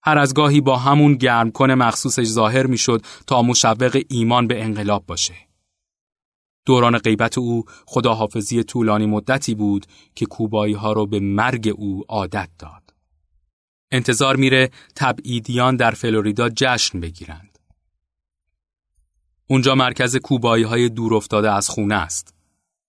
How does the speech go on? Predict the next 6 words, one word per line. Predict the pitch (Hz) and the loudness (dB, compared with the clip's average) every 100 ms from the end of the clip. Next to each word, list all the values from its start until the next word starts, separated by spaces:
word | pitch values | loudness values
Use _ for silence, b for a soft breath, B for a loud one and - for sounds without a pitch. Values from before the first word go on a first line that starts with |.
| - | -8
که | 120 | -4
از | 107 | -2
سیطره | - - 104 101 107 113 123 113 | -2 0 -2 0 -2 0 -2 -4
حکومت | 101 - 104 110 110 | -6 -4 -4 -2 -4
کمونیستی | - 104 98 92 - 101 - | -4 -4 -4 -4 -8 -10 -4
گریختند. | 98 92 85 - 101 80 80 | -4 -4 -8 -8 -6 -8 -12